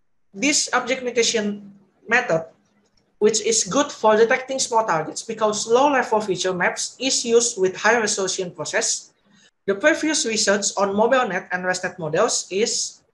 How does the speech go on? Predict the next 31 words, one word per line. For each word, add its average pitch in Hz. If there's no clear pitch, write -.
McEwen 247
et 208
al. 175
have 208
proposed 190
the 175
real-time 269
detection 196
of 160
flying 190
drones 185
by 180
prioritizing 202
the 185
concept 226
of 180
a 156
lightweight 214
model 180
with 156
good 196
accuracy. 170
But 185
the 190
accuracy 226
of 190
this 180
model 175
is 208
still 254
lacking 190